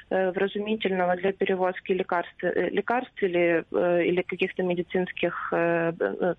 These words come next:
там, приспособлений, препаратов нету. И, э, или человек провозит какое-то небольшое количество,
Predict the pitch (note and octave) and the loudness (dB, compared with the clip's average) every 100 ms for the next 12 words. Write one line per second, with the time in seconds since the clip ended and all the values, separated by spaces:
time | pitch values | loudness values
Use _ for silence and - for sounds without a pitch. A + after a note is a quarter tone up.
0 | _ F3 F3 - - F#3 F3+ F#3 A3+ F#3+ | _ -4 -4 -6 -4 -4 -2 0 0 0
1 | E3+ F3 - G3 G#3+ F#3+ F#3 - - - | -2 -2 0 -2 -2 -4 -4 -6 -8 0
2 | G3+ F#3+ D#3+ - F2 - F#3+ G3 F#3+ - | 2 2 2 0 -2 2 2 2 -2 -8
3 | - F#3+ F#3+ G#3+ A3 A3 A3+ A3+ - G#3+ | -2 0 2 2 0 2 2 2 0 0
4 | A3 G#3+ - - A3+ A3 G#3+ A3 A3 A3+ | 2 0 -4 -2 0 0 0 0 0 -2
5 | - D4+ C#4 B3 A#3 A#3 A3 G3 G3+ G3+ | 0 2 2 2 2 2 -2 -4 -2 -2